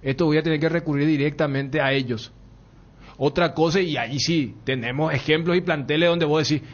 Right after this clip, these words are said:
"No, a este técnico ni, ni, ni los jugadores le hacen caso. No, a este profesor, no, a ellos le tienen allí, están con su celular, están con su particular". Para mí no es el caso de Cerro.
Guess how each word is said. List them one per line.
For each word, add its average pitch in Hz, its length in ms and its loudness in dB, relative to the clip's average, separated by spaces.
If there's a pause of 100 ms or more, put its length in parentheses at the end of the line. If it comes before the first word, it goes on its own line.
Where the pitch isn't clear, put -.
"No, 120 380 0 (420)
a 135 200 0
este 139 200 0
técnico 151 380 2
ni, 190 260 4
ni, 156 220 0
ni 170 100 4
los 185 160 4
jugadores 180 300 4
le 220 80 6
hacen 202 240 2
caso. 127 340 -2 (540)
No, 220 500 4
a 160 140 4
este 190 180 0
profesor, 220 540 2 (680)
no, 233 320 0
a 180 80 4
ellos 208 180 2
le 233 120 4
tienen 233 280 0
allí, 226 600 2
están 185 320 0
con 208 140 0
su 214 100 -2
celular, 196 540 4
están 180 320 2
con 196 160 0
su 196 280 4
particular". 190 640 2 (400)
Para 151 160 4
mí 147 120 2
no 185 100 4
es 196 60 6
el 196 80 2
caso 180 240 2
de 165 60 2
Cerro. 190 280 -4